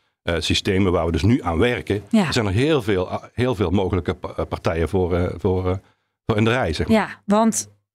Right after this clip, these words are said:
Speaker 2: iedereen kijkt dus naar waterstof, hè, als
Speaker 1: Ja.
Speaker 2: eigenlijk de, eh, brandstof voor verduurzaming voor de zware industrie.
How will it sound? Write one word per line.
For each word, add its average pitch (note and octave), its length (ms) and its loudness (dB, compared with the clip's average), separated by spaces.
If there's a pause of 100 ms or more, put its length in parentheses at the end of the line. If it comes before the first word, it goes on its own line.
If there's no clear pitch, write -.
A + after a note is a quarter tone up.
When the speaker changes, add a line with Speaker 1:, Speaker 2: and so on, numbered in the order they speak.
Speaker 2:
iedereen A3 340 2
kijkt A#3 220 0
dus F3 120 -2
naar F3 160 0
waterstof, A3+ 600 -2
hè, C#4+ 120 2
als A3 320 0
Speaker 1:
Ja. - 60 -4
Speaker 2:
eigenlijk F#3+ 480 0 (140)
de, F#3+ 300 2
eh, F#3 220 -4
brandstof F#3+ 380 -2
voor F#3 140 -2
verduurzaming F3+ 680 0
voor F#3+ 120 -2
de D3+ 60 -4
zware F3 320 -2
industrie. G3 500 0